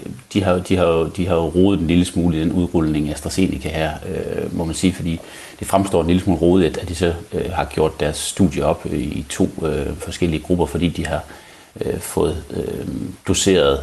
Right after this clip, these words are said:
øh, for lidt i nogle, øh, personer. M-, men over-, overordnet set, så virker, øh, den her vaccine, øh, jo helt tydeligvis også, øh,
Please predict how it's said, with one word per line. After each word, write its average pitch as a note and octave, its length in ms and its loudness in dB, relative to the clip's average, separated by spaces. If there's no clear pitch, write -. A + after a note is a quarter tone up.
øh, E2+ 140 -4
for - 180 0
lidt F#2 220 0
i F#2 80 -2
nogle, D#2+ 460 2
øh, D2 140 -8
personer. - 420 -6
M-, G2+ 300 2
men G2 220 6
over-, - 500 6
overordnet G2+ 440 6
set, F#2+ 260 2
så F#2 100 2
virker, F2+ 380 4
øh, D#2 140 -2
den F#2+ 100 2
her E2+ 140 2
vaccine, F2 640 2
øh, E2 640 -4
jo E2+ 80 -2
helt F#2 240 2
tydeligvis F2 720 4
også, F#2 260 2
øh, D2 340 -6